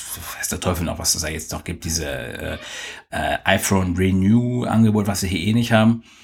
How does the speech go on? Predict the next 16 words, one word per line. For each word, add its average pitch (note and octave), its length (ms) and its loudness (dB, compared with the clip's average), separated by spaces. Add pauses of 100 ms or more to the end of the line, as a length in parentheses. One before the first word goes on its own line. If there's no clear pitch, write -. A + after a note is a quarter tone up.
(160)
Und G#2 140 0
das G2+ 160 0
wäre A2 160 6
dann G#2 160 6
halt F#2+ 220 0
einfach - 340 0
ein G#2+ 220 6
Menüpunkt C3 680 2
wahrscheinlich B2 640 0
zu - 80 -2
finden B2 440 0
in A2+ 340 4 (180)
iCloud, - 640 -8
in A2 120 4
diesen F#2 180 0
iCloud-Einstellungen. - 960 -8